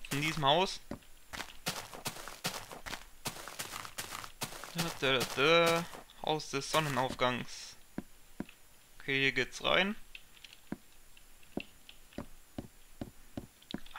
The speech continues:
Hier kann man sich hinflacken und den Sonnenaufgang anschauen. Hab ich ein paar Bilder. Thron, Bett.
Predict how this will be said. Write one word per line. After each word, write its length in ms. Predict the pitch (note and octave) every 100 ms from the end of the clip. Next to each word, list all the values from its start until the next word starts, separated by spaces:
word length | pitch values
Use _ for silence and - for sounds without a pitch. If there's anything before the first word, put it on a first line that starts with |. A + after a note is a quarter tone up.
| -
Hier 100 | C#3+
kann 160 | B2 C#3+
man 80 | C3+
sich 160 | B2+
hinflacken 500 | - E3+ - E3+ F3
und 160 | C#3 B2+
den 140 | C3
Sonnenaufgang 800 | A#2+ D3 F#3 - E3 - D#3 E3+
anschauen. 560 | - E3+ - E3+ E3+ E3+ - - - - - - - - - - - - -
Hab 80 | C3
ich 80 | C3
ein 80 | C3
paar 140 | C3
Bilder. 460 | B2+ D#3 F3 F3+ F3 - - - - - - - - - - - -
Thron, 520 | - C3+ C#3+ D3+ C#3+ B2
Bett. 540 | B2+ C#3 - -